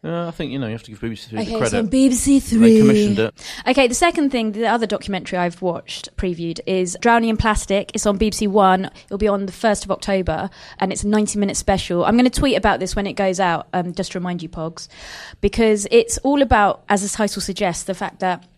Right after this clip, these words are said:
Speaker 2: we are consuming so much plastic and it's having such a devastating impact on the environment.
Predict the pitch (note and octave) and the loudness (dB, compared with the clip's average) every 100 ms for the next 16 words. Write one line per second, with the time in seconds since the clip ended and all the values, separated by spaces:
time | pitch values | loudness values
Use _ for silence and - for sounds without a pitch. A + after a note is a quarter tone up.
0 | _ - A3+ A3 G#3+ G3+ A3 G3+ F#3 G#3+ | _ 2 2 4 -2 -2 -2 -2 -2 0
1 | G3+ F3 - G#3+ F#3 - F#3 - F#3 F3+ | 0 -2 -4 -6 -6 -8 -10 -8 -8 -6
2 | F#3+ F#3+ F#3+ - - F3+ G3 F3+ F#3+ F3+ | -6 -6 -8 -10 -10 -6 -4 -4 -6 -6
3 | - F3+ F3 - F#3 F3+ F#3 F3+ D#3+ D#3 | -4 -4 -4 -4 -6 0 2 2 0 -6